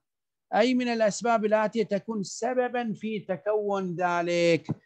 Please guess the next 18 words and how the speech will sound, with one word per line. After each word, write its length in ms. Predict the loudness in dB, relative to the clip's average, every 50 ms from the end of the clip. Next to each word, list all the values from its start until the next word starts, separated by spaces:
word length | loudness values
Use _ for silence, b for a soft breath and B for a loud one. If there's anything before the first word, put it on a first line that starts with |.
| b b b _ _ 2
ما 220 | 6 6 8 10
هو 260 | 10 10 10 10 10
السبب؟ 760 | 8 8 6 6 6 6 8 8 8 10 10 8 8 6 2 _ 0
هذا 280 | 2 2 4 6 6
علوم، 460 | 8 8 8 8 8 6 4 2 -4 -10 _ _ _ _ _ _ _ _ _ _ _ 0
علوم 460 | 4 6 6 8 8 6 6 6 6
علشان 600 | 4 6 6 4 4 6 6 6 8 6 6 6
تعرفوا 380 | 4 6 6 6 6 6 4 4
ما 220 | 6 6 8 8
هو 280 | 8 8 8 8 8 8
السبب 480 | 6 6 6 4 6 6 6 6 6 6
يا 100 | 8 8
أولاد 480 | 8 8 8 8 8 6 6 6 4
يا 140 | 4 4 4
بنات. 600 | 4 4 2 2 4 4 4 4 2 2 0 -2 -6 _ _ _ _ _ _ _ _ _ _ _ _ _ -2
ما 240 | 2 4 6 8 8
هو 260 | 8 8 8 8 6
السبب؟ 840 | 6 6 4 4 4 4 6 6 8 8 8 8 8 6 4 2